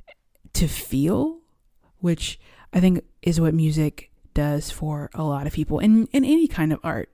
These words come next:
that you really, really love. It, it speaks to you in a way that very few things do. And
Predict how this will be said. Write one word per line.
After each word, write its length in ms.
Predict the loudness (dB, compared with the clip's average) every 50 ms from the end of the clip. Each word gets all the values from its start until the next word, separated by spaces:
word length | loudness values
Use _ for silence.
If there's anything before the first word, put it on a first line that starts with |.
| _ _
that 140 | -4 -4 -2
you 200 | -2 -2 -2 -2
really, 180 | -2 -4 -6
really 220 | -6 -8 -8 -8 -8
love. 300 | -8 -10 -10 -12 -12 -14 -20 -20 -20 -20 -20 -20 -20 -20 -16 _
It, 280 | -4 -2 -2 -2 -4 _ _ -2
it 180 | -2 -2 -2
speaks 380 | -4 -4 -2 0 0 0 -2 -4
to 120 | -4 -4
you 540 | -2 -2 -2 0 0 0 0 0 0 -2 -2
in 160 | -2 -2 0
a 60 | 0
way 380 | 0 -2 -2 -2 -2 -2 -2 -2
that 260 | -4 -6 -8 -10 -12 _ _
very 720 | -10 -4 -2 0 0 0 0 -2 -2 -2 -2 -4 -6 -8 -14 -20 _ _ _ _ _ -20
few 600 | -16 -10 -8 -4 -4 -2 -2 -4 -4 -6 -10 -12 -16
things 560 | -10 -8 -6 -6 -4 -4 -6 -6 -6 -8 -12 -10
do. 320 | -10 -10 -8 -8 -10 -12 -14 -20 -20 -20 -20 -20 -20 -20 -20 -20 -20 -20 -20 -20 -20 -20 -20 -20 _ _ _ -20 -4 0
And 640 | 2 4 4 4 4 4 4 4 2 2 2 0